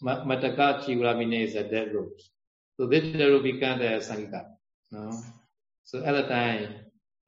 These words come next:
he also, at the one bhikkhu only, nearby no other bhikkhu. No? Within the, within the twelve hand, twelve hand no bhikkhu.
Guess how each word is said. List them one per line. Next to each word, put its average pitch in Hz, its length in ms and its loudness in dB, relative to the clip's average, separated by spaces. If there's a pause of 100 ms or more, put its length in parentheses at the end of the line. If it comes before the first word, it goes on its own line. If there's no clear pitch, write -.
(960)
he 165 160 0
also, 147 920 0 (340)
at 120 100 -8
the 113 120 -2
one 117 220 -2
bhikkhu 117 320 -4
only, 98 260 -6
nearby 123 680 0
no 127 120 -4
other 120 340 -2
bhikkhu. 107 300 -6 (480)
No? 113 380 -10 (720)
Within 139 340 2
the, 120 540 2 (100)
within 135 340 0
the 120 240 -2
twelve 131 300 2
hand, 131 460 -2 (580)
twelve 143 260 0
hand 135 220 -2
no 135 140 4
bhikkhu. 127 360 0